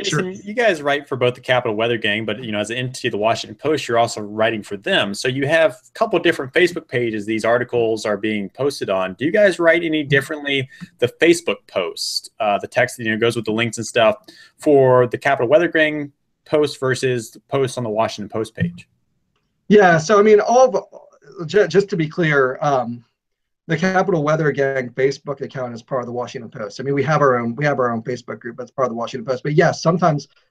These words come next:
Speaker 1: um, our stories, which we post to get, which we post on our Capitol Weather Gang page, will be shared by the Washington Post main account, which has, like, you know, over a million, um, likes or something like that. So, um,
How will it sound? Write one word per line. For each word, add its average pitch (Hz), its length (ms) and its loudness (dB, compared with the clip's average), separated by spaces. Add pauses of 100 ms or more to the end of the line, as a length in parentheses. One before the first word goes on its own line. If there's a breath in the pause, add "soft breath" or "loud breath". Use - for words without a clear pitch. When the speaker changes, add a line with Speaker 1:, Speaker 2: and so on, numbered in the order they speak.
(220)
Speaker 1:
um, 135 340 4
our 135 220 -4
stories, 139 760 4 (300)
which 143 180 -2
we 151 80 -2
post 156 320 -6
to 160 80 -6
get, 139 240 0 (140)
which 156 240 -6
we 147 80 -10 (100)
post 160 260 -6
on 135 280 -2 (240)
our 147 60 -8
Capitol 131 340 2
Weather 151 200 2
Gang 127 520 -2
page, 131 360 0
will 131 120 0
be 123 120 -6
shared 156 600 2
by 139 140 4
the 143 80 0
Washington 143 420 -4
Post 143 260 -6
main 139 220 -4
account, 160 400 0
which 147 180 -8
has, 139 300 -4
like, 135 260 -4 (380)
you 160 80 4
know, 147 140 4
over 156 280 6
a 131 80 2
million, 135 640 2 (320)
um, 117 640 0 (320)
likes 143 340 2
or 147 60 -8
something 139 340 -2
like 127 220 -4
that. 120 340 0
So, 131 520 0
um, 131 280 -2